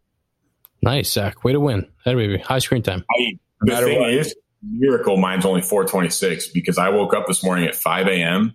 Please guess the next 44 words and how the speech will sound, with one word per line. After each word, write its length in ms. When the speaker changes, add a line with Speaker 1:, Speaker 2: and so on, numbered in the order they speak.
Speaker 2:
and 180
couldn't 280
fall 180
back 220
asleep. 480
So 160
I 60
literally 420
have 80
just 200
been 140
up 120
Speaker 3:
Dakota, 280
Speaker 2:
since 60
five 80
A 100
M. 80
Speaker 3:
we 500
understand 760
what 180
you 160
do. 320
You 180
play 280
video 420
games 360
and 180
you 80
text. 540
That's 240
it. 300
Speaker 1:
We 160
Speaker 3:
That's 140
Speaker 1:
get 80
Speaker 3:
your 80
Speaker 1:
it. 60
Speaker 3:
screen 320
time. 300
Speaker 2:
Video 160
game? 380
Me, 280
video 240
games, 240
never. 460